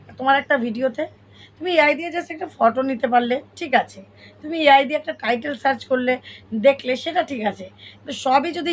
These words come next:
এআই কনটেন্ট দিয়ে দিল, এআই তোমাকে ভিডিওটা রেডি করে দিল,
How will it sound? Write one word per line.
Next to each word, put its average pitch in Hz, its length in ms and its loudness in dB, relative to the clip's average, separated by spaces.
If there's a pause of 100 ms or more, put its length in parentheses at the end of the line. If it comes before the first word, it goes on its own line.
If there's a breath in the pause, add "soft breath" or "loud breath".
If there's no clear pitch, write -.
এআই 277 180 8
কনটেন্ট 247 500 -4
দিয়ে 269 140 2
দিল, 254 200 -2 (420 loud breath)
এআই 285 220 4
তোমাকে 285 300 2
ভিডিওটা 240 400 0
রেডি 277 260 4
করে 269 180 0
দিল, 254 180 0